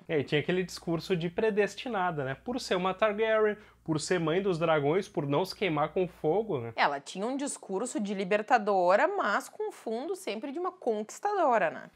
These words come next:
Speaker 1: E, e no final ali ela tá isolada, né? Rodeada de traidores, afrontada pela principal inimiga dela.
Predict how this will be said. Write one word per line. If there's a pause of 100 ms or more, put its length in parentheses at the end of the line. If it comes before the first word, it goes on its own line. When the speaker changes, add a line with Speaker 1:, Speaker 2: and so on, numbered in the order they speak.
(140)
Speaker 1:
E,
e
no
final
ali
ela
tá
isolada,
né? (100)
Rodeada
de
traidores,
afrontada
pela
principal
inimiga
dela.